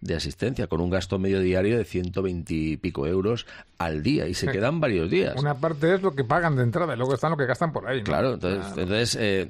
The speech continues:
Speaker 1: eh, por tanto, lo primero es, por tanto, es pionero por, por, por esa razón, porque tiene en cuenta, eh, el gasto que realizan también ese tipo de agentes. Y luego otros estudios también le llaman impacto económico, pero no son de impacto económico, es una medición del gasto adicional.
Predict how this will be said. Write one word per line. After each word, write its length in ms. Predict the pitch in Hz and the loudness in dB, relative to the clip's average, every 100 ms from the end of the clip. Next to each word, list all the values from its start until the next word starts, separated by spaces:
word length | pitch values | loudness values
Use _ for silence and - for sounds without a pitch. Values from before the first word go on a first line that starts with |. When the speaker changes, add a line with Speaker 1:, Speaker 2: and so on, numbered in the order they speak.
| - | -4
Speaker 1:
eh, 240 | 87 82 71 | -4 -2 -4
por 100 | 87 | -2
tanto, 220 | 107 131 | 0 0
lo 140 | 123 107 | 0 0
primero 360 | 107 120 139 | 2 2 2
es, 180 | 160 - - - 101 | 0 -2 -8 -12 -10
por 140 | 123 98 | -8 -4
tanto, 180 | 120 120 | -2 -2
es 60 | - | 0
pionero 440 | 117 110 123 143 | 0 2 0 0
por, 220 | 120 101 | -2 -2
por, 220 | - 95 87 | -2 -6 -4
por 180 | 90 90 | -4 -2
esa 160 | 95 | -2
razón, 400 | 98 90 127 120 | -2 -2 -2 -2
porque 220 | 92 87 | -2 -4
tiene 180 | 87 90 | -2 -2
en 80 | 95 | 0
cuenta, 420 | 95 95 113 120 - - - | 0 0 0 0 -4 -18 -12
eh, 320 | 95 85 82 | -4 -2 -2
el 160 | - 87 | -2 0
gasto 340 | 95 98 - | 0 -2 -4
que 120 | - 87 | -4 -2
realizan 360 | 87 90 95 | -2 -2 -2
también 320 | 90 90 113 90 | -2 -2 -2 -2
ese 140 | 87 | -4
tipo 200 | 87 82 | -2 -2
de 60 | 80 | -2
agentes. 440 | 90 71 69 65 | -4 -8 -8 -10
Y 80 | - | -2
luego 320 | 123 165 185 - | 0 2 0 -2
otros 320 | 110 123 127 | -4 -2 -4
estudios 480 | 104 127 135 147 - - - - | -2 0 0 -2 -4 -14 -20 -6
también 240 | 95 104 | -2 0
le 60 | 117 | 0
llaman 200 | 127 123 | 0 0
impacto 360 | 104 110 110 | -2 -2 -2
económico, 420 | 120 123 131 139 151 | 0 0 0 0 0
pero 180 | 107 | 0
no 140 | 92 98 | 0 0
son 180 | 120 123 | 0 0
de 80 | |
impacto 300 | 117 - 98 | -2 -2 -2
económico, 280 | 85 90 123 | -2 0 -2
es 80 | 92 | -2
una 120 | 104 | -2
medición 360 | 117 113 117 131 | 0 -2 -2 -2
del 140 | 123 | -2
gasto 280 | 87 104 - | -2 -4 -2
adicional. 360 | 120 85 95 | -2 -2 -4